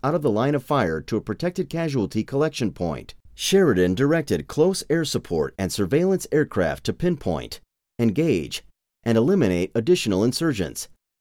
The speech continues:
and directed the entrance and exit of six medical evacuation helicopters. Sheridan's calmness and leadership in the face of danger helped save twenty-three lives.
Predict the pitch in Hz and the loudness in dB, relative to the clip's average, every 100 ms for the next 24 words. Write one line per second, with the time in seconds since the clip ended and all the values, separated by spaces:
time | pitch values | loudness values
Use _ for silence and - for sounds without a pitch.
0 | _ _ _ - 110 104 117 180 214 170 | _ _ _ -4 0 2 2 2 -2 -2
1 | 156 160 147 87 78 - 113 - 160 - | -2 -2 -2 -4 -4 -4 -6 -6 -6 -2
2 | 90 87 - 180 - 151 160 165 147 95 | -2 -2 -2 -4 -2 -4 -2 0 0 2
3 | 123 131 123 123 139 139 123 92 - 78 | 0 0 2 2 0 0 0 0 -2 -4
4 | - 73 55 - - _ - - - - | -4 -6 -6 -10 -12 _ -20 -14 -4 2
5 | 196 214 202 185 - 151 110 78 65 - | 4 4 2 0 0 2 2 0 -4 0
6 | 120 139 170 95 - 80 92 95 92 147 | 2 2 2 0 -2 -2 0 0 0 0
7 | 165 175 139 151 131 85 78 82 156 185 | 0 -2 -2 0 0 0 -4 -2 -2 -2
8 | - 147 147 - 123 147 139 143 127 107 | 0 0 0 -2 -2 -2 0 0 2 0
9 | 73 58 - | -2 -6 -12